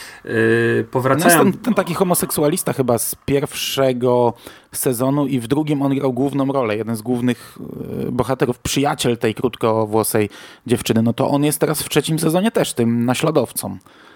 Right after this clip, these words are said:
Speaker 2: Chyba, tak mi się wydaje, nie?
Speaker 1: Nie, to tutaj z tego, co widzę, yy, on nie występuje.
Speaker 2: A,
Speaker 1: Wiem,
Speaker 2: to
Speaker 1: o kim
Speaker 2: patrz,
Speaker 1: mówisz.
Speaker 2: dobra.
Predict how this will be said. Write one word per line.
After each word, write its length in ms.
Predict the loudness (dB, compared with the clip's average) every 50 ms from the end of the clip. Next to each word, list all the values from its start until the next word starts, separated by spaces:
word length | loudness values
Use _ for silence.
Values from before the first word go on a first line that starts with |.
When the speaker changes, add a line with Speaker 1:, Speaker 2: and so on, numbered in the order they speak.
| -20 _ _
Speaker 2:
Chyba, 320 | -6 -4 -2 0 0 -2 -2
tak 140 | -2 -2
mi 100 | -2 0
się 120 | 2 2 2
wydaje, 360 | 2 2 0 0 -2 -2 0
nie? 120 | 0 0
Speaker 1:
Nie, 380 | 2 2 2 2 2 2 0 -2 -6 _ -8 -2
to 380 | 0 0 0 0 -2 -4 -6 -8
tutaj 440 | -8 -6 -2 0 0 0 0 -2
z 80 | -4 -6
tego, 240 | -6 -6 -4 -4 -4
co 180 | -4 -4 -6
widzę, 280 | -4 -6 -6 -4 -4 -4 -2 -2 -2 -2 -2 -2 -2 -4 -6 -8
yy, 480 | -8 -6 -6 -4 -4 -2 -2 -4 -4 -4
on 260 | -2 -2 -2 0 0
nie 120 | 0 0 -2
występuje. 600 | -2 -4 -4 -4 -4 -4 -2 -2 -2 -2 -4 -6 -10 _ _ _ _ -2
Speaker 2:
A, 140 | 0 2
Speaker 1:
Wiem, 100 | 2 2
Speaker 2:
to 60 | 2 2
Speaker 1:
o 40 |
kim 100 | 0 0
Speaker 2:
patrz, 120 | 0 0 0 2
Speaker 1:
mówisz. 220 | 2 2 2 0 -2 -6
Speaker 2:
dobra. 80 | -12